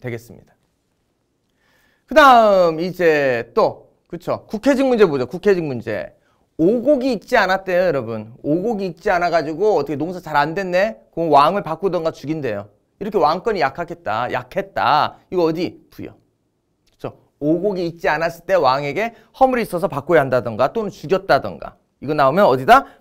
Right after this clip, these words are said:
부여다. 이렇게 여러분이 보시면 되겠습니다. 그 다음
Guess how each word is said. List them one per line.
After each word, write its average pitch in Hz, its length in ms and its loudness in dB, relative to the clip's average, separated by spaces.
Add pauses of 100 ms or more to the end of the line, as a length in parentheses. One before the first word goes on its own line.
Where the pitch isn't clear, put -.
부여다. 151 720 2
이렇게 151 220 -2
여러분이 131 260 0
보시면 139 280 -8
되겠습니다. 127 800 -6 (1800)
그 254 80 -6
다음 185 460 6